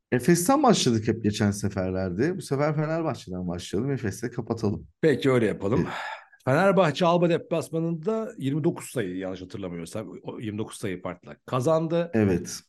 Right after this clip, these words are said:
Speaker 2: Ee, otuz diye kalmıştı aklıma.
Speaker 1: Rekor gelmedi. Yüz yedi sayıyla Chimki maçıydı.
Speaker 2: Fenerbahçe'nin kendi rekoru ama. Euroleague rekoru değil, değil mi?
Speaker 1: Evet, evet, evet, evet, evet.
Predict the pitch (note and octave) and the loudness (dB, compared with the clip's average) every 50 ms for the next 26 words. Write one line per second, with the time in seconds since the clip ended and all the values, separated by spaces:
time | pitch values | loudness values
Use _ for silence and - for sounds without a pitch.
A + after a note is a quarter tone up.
0 | _ - G#2+ F#2+ F2+ F2 F2 E2 D#2+ D#2+ E2 - F#2+ G#2+ - - A#2+ G2+ F2+ G2 | _ -12 -12 -10 -10 -10 -10 -12 -12 -12 -14 -12 -12 -12 -12 -12 -16 -12 -10 -10
1 | F2+ - - F2+ F2 E2+ - - E2+ - - C#3+ G#2 G#2 A#2 A2+ A#2 A2+ C#3+ C#3 | -10 -10 -12 -14 -14 -14 -16 -16 -16 -12 -4 0 4 4 4 4 4 4 4 4
2 | C#3 C#3+ A#2+ A2 A#2 A#2 A2+ A2+ A2 A2 G#2 - - G#2 A#2 B2 G#2 G#2 G#2+ G2+ | 4 4 4 6 6 8 8 6 6 4 4 2 4 2 2 4 6 4 4 4
3 | F#2+ G#2 G#2 F#2 F#2 G2+ G2+ - - F#2+ F#2 F2+ F2+ F#2+ F#2 - - F#2+ F#2 F2 | 4 2 2 4 4 0 0 2 2 2 2 4 2 0 -2 -4 -6 -6 -6 -6
4 | - - - D#2+ C#2+ - - E2 D#2+ - - C2+ D2 D2+ G2 G2 A2+ A2+ A2+ - | -8 -6 -6 -6 -6 -6 -8 -10 -10 -8 -6 -6 -6 -4 -4 -4 -4 -4 -8 -14
5 | - _ - G#2+ A2+ B2 B2+ A#2+ A#2 G#2 F#2+ - B2 B2 A#2 A2+ G#2 F#2+ F2+ D#2 | -16 _ -8 -4 -2 -2 0 0 -2 -4 -2 -2 -2 -2 -2 -2 -4 -6 -8 -10
6 | D#2 D2+ E2 D2 C#2 C#2 D#2+ E2+ F2 F2 F2+ E2 F2 F2 - F#2+ F#2 F#2 F2+ - | -10 -12 -12 -14 -14 -14 -10 -8 -8 -8 -8 -8 -10 -8 -6 -6 -4 -4 -4 -4
7 | A#2+ C3 F#2 - - A#2+ A#2 G#2+ G#2 A2+ G2 F#2 F2+ - G2 F#2 F2 E2+ - F2 | -6 -6 -4 0 4 4 6 6 6 6 4 4 4 2 2 2 2 2 0 -2
8 | D#2 D#2 - - - - - | -2 -2 -4 -6 -10 -10 -12